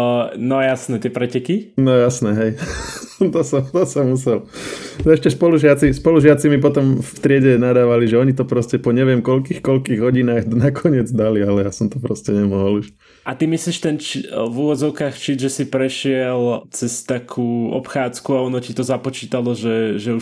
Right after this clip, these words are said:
Speaker 1: si v poslednom kole?
Speaker 2: Mm, to si teraz nepamätám. Buď to, alebo že som automaticky to mal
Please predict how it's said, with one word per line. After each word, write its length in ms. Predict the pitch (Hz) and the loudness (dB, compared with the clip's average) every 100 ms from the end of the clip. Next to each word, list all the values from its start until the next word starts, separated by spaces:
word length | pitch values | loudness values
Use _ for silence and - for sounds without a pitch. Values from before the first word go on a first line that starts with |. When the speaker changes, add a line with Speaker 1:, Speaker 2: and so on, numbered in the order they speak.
| - | -6
Speaker 1:
si 80 | |
v 80 | 127 | -8
poslednom 320 | 120 120 117 | -6 -4 -4
kole? 320 | 117 113 135 226 - _ _ - | -4 -4 -4 -6 -12 _ _ -6
Speaker 2:
Mm, 400 | 110 104 101 101 | -2 0 2 0
to 160 | 101 135 | 0 -4
si 80 | 135 | -2
teraz 240 | 139 127 | -2 0
nepamätám. 480 | 139 131 117 117 107 | 0 0 0 0 2
Buď 240 | 151 - | 2 2
to, 80 | 135 165 139 | 4 4 4
alebo 480 | 131 131 127 127 123 | 2 2 4 4 2
že 80 | 110 | 0
som 240 | 123 123 117 | -2 0 0
automaticky 560 | 117 123 117 - - | 2 0 0 -4 -4
to 160 | - 117 | -2 2
mal 160 | 113 | 2